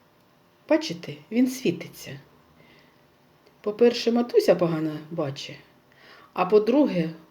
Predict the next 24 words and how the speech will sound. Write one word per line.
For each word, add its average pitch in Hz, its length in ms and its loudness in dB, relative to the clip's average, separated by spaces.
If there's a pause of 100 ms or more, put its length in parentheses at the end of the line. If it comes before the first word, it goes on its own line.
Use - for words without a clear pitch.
(120)
у 196 120 -2
нас 190 320 -2
час, 294 300 2
коли 170 300 -2
відключають 175 800 -4
світло, 240 480 -2 (1120)
це 254 180 2
стане 190 360 2
в 165 60 2
нагоді. 151 600 -2 (1120)
Як 247 200 4
вам 156 140 -6
такий 135 300 -10
подаруночок? 139 920 -8 (220)
Бачите? - 440 -4 (3250)
І 311 100 2
я 359 240 4
б 262 80 0
могла 254 340 6
вже 208 220 6
відмітити, 196 760 4
що 320 180 4
я 311 120 8
подарувала, 269 800 6